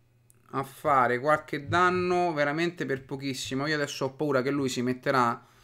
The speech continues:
tutto quanto in difesa e saranno problemi giganti, gigantropici. Ora non so se siamo riusciti in qualche modo. Secondo me sì.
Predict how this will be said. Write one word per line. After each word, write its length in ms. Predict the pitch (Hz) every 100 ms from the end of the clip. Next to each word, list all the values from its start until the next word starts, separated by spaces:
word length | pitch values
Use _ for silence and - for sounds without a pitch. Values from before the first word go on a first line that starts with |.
| - _ _
tutto 400 | _ - 170 180
quanto 300 | 156 165 160
in 120 | 156 143
difesa 760 | 139 143 127 113 120 151 - _ _
e 380 | 135 135 131 127
saranno 460 | 123 151 147 156 143
problemi 640 | 135 127 143 156 147 120
giganti, 840 | - 135 123 117 110 110 120 107
gigantropici. 1080 | 107 135 151 143 131 120 98 104 107 107 - _ _ _ _ _ _ -
Ora 200 | 147 139
non 200 | 147 156
so 380 | - 151 127 -
se 460 | - 127 120 123
siamo 440 | - - 139 123 120
riusciti 420 | 123 - 139 127
in 100 | 120
qualche 420 | - 127 - -
modo. 800 | 120 127 139 135 123 120 117 - _ _ _ _ _ _ _ _
Secondo 300 | - 127 127
me 160 | 156 147
sì. 360 | - 120 110